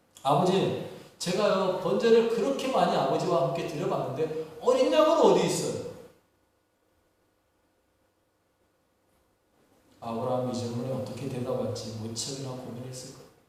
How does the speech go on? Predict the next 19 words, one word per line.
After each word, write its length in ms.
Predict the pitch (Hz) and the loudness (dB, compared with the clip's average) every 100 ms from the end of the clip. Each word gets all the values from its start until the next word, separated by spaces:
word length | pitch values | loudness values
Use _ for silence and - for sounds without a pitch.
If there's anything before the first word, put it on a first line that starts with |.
| _ - - - _ _ - - | _ -20 -18 -20 _ _ -20 -16
아마도 400 | - 117 135 147 | -12 -8 -6 -4
사흘 440 | 139 - 196 185 - | -6 -6 -4 -4 -4
길을 260 | 175 170 | -4 -2
가면서 720 | 160 - - - 127 131 131 - | -2 -4 -8 -8 -6 -6 -6 -6
혼자 380 | 170 160 139 135 | -8 -6 -6 -6
이 220 | 123 127 | -6 -6
고민, 420 | 143 147 143 147 | -4 -4 -4 -6
저 240 | - - 123 | -10 -10 -8
고민, 300 | 143 135 127 | -8 -8 -10
이 60 | 120 | -10
생각, 360 | 147 151 - | -8 -6 -8
저 100 | - | -10
생각 280 | - 139 143 | -10 -10 -12
다 160 | - 147 | -14 -12
하면서 280 | 151 143 147 | -10 -8 -6
이 200 | 139 156 | -6 -4
질문이 380 | 185 170 175 | -4 -2 -2
나올 280 | 165 139 147 | -2 0 -2
거라고 560 | - - - - - | 0 -2 -2 -4 -6